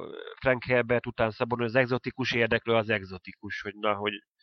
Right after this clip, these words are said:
esetleg elkap-, elkapta valami, hogy éppen nem volt a köze, vagy a klingonoknál is van valami ilyen ponfár típusú szexuális roham, nem, hogy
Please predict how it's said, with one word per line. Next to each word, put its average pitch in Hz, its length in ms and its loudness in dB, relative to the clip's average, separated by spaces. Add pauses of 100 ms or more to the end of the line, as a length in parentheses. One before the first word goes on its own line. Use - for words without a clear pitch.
(400)
esetleg 113 420 0
elkap-, 117 380 2
elkapta 123 540 0
valami, 120 340 4
hogy 120 160 0
éppen 117 300 2
nem 117 160 0
volt 113 220 0
a 113 60 -2
köze, 110 380 0
vagy 113 180 0
a 113 40 2
klingonoknál 113 600 0
is 104 80 -2
van 113 160 0
valami 110 260 -2
ilyen 107 240 -2
ponfár 107 520 2
típusú - 600 -6 (1300)
szexuális 117 760 2
roham, 120 460 4 (420)
nem, 113 200 -2
hogy 117 260 0